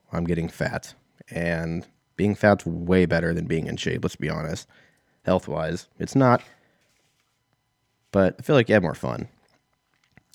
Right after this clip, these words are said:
Um, so yeah, let, let me know. What else?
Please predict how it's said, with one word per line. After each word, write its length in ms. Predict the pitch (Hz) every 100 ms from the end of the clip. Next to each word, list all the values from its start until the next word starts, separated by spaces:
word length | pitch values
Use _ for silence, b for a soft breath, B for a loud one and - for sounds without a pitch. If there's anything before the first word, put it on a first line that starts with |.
| -
Um, 720 | - 90 90 90 87 87 90 - _ _ _ _ _ _ _ _ _ -
so 100 | 135
yeah, 240 | 202 123 - _ -
let, 220 | 123 127 _ -
let 120 | 131
me 80 | 147
know. 160 | 120
What 200 | 104 92
else? 260 | 85 -